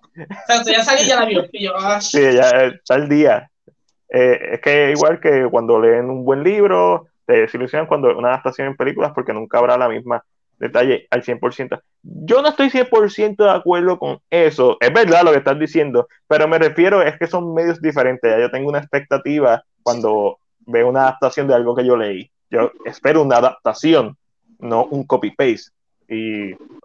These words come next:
Speaker 2: eh, pero entiendo lo que estás diciendo perfectamente. Y, hay, y es verdad, y siempre lo he dicho, eh, Harry Potter and the Prisoner of Azkaban es la única película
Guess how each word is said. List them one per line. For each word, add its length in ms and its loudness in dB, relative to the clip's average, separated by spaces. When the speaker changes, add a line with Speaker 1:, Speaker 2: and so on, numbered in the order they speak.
Speaker 2:
eh, 520 -8
pero 140 0
entiendo 280 0
lo 80 4
que 60 4
estás 180 -2
diciendo 300 -4
perfectamente. 600 -2
Y, 100 2
hay, 220 0
y 100 0
es 60 2
verdad, 500 2
y 100 -14
siempre 300 -4
lo 60 4
he 60 4
dicho, 380 -2
eh, 360 2
Harry 180 -4
Potter 240 -4
and 100 -4
the 80 -2
Prisoner 320 -4
of 180 0
Azkaban 460 0
es 40 -6
la 160 -2
única 240 -4
película 480 0